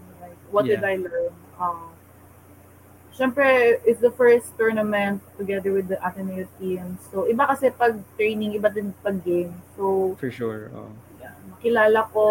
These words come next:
Speaker 1: sarili ko, of course, there were times din na parang, ah, nang nanindigas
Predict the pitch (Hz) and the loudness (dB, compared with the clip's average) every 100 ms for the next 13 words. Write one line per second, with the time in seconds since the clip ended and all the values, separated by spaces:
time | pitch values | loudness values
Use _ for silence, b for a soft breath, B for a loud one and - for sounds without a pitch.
0 | 208 208 208 202 - - 220 302 359 247 | 6 6 4 0 -4 4 6 6 4 8
1 | 214 226 214 208 208 196 - 202 214 214 | 6 6 2 4 4 -2 -4 0 2 2
2 | - 208 208 208 214 208 196 190 185 180 | 2 0 0 -4 -6 -2 0 2 0 -2
3 | 180 - 196 196 190 190 190 190 185 180 | -4 -8 -4 -2 -2 -4 -6 -6 -8 -12
4 | - - - - - - - 202 202 202 | -18 -20 -20 -20 -20 -20 -6 0 2 2
5 | 196 190 185 - - - - - - - | 2 0 -4 -12 -20 -20 -20 -20 -20 -20
6 | - - - - 208 214 208 208 208 208 | -20 -20 -16 0 4 6 4 -2 -4 4
7 | 208 233 226 233 226 | 6 6 6 4 2